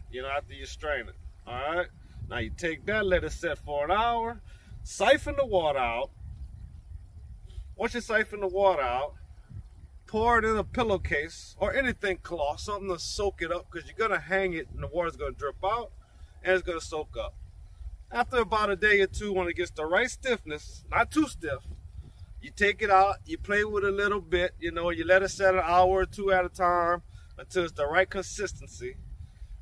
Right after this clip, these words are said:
you know. And then I like to make little worms and stuff,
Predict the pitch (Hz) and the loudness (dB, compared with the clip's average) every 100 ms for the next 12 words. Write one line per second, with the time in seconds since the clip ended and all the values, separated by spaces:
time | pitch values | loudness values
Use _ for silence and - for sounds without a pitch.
0 | - 139 143 156 156 - - - 143 147 | -10 0 0 0 -4 -16 -18 -10 -6 0
1 | 147 165 175 180 175 175 175 180 180 160 | 0 2 -2 -2 -2 0 4 4 4 2
2 | 175 175 170 - 160 - 165 165 | 0 2 0 -4 -10 -6 -4 -4